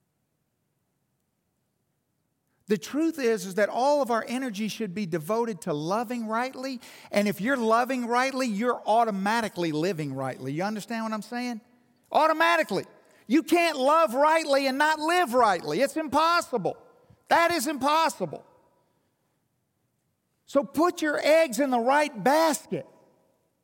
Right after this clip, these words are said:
You see? Become relatable. Humble yourself. Put your life aside for the sake of someone else. And I'm just telling you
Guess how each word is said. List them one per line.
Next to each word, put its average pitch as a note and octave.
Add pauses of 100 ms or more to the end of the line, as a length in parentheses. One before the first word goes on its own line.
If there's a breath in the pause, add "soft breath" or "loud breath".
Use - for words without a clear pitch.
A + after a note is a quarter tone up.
(160)
You A3
see? D#4+ (320 loud breath)
Become D#4+
relatable. C4 (220 loud breath)
Humble D#4+
yourself. G3 (200 loud breath)
Put D#4+
your D4
life D4+
aside D4+
for B3+
the A3+
sake D#4
of C4+
someone C#4+
else. C4+ (1300)
And G3+
I'm C#4
just C#4
telling C#4+
you D4